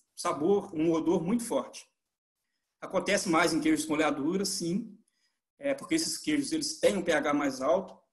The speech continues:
e eles têm uma temperatura de maturação mais elevada, né, quando na câmara quente, na câmara quente, em torno de vinte graus.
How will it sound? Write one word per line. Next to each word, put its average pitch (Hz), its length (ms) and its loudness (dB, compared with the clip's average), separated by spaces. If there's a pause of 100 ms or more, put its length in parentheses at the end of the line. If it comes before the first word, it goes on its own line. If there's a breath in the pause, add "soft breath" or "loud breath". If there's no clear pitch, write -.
(180)
e 143 100 2
eles 151 240 0
têm 165 220 -2
uma 160 100 0
temperatura 147 640 0
de 131 160 -6
maturação 143 420 -2
mais 170 300 2
elevada, 156 480 2
né, 151 60 -4
quando 147 240 -4
na 143 80 -2
câmara 139 260 -2
quente, 190 540 -10
na 147 100 -8
câmara 143 260 0
quente, 175 360 -6
em 151 40 -12
torno 165 160 -4
de 165 80 -4
vinte 190 240 -6
graus. 151 300 -2